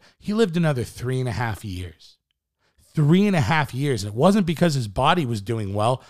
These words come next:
His body was falling apart. And yet that dude still showed up to work every single day because his mind wouldn't stop. And you wanna know something even crazier?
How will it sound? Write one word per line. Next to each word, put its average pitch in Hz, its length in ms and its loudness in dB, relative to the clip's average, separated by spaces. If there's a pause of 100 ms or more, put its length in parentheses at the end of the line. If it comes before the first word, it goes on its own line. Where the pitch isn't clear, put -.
(140)
His 196 320 -2
body 160 320 0
was 110 160 -8
falling 147 440 0
apart. 131 360 0 (220)
And 120 180 -6
yet 113 280 -6
that 139 280 0
dude 127 280 -2
still 139 340 0
showed 147 220 -2
up 143 160 -2
to 147 80 -4
work 131 340 -2 (300)
every 131 320 0
single 127 320 -2
day 113 240 0
because 101 400 -6
his 104 180 -6
mind 131 800 0 (440)
wouldn't 123 440 -2 (160)
stop. - 640 -4
And 107 120 -6
you 101 100 -4
wanna 139 220 0
know 143 200 0
something 139 400 -6
even 120 260 -4
crazier? 87 560 -8